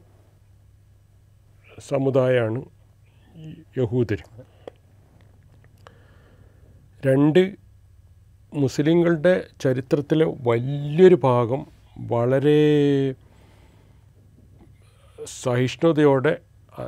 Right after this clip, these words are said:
മുസ്-, ഇസ്ലാമിന് അധികാരവും സമ്പത്തൊക്കെ ഉണ്ടായിരുന്ന നാളിൽ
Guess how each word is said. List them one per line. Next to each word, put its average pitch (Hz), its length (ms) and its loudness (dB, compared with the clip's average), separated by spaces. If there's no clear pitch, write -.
മുസ്-, - 340 -14
ഇസ്ലാമിന് 143 500 2
അധികാരവും 151 760 2
സമ്പത്തൊക്കെ 139 760 -2
ഉണ്ടായിരുന്ന 160 680 4
നാളിൽ 110 380 2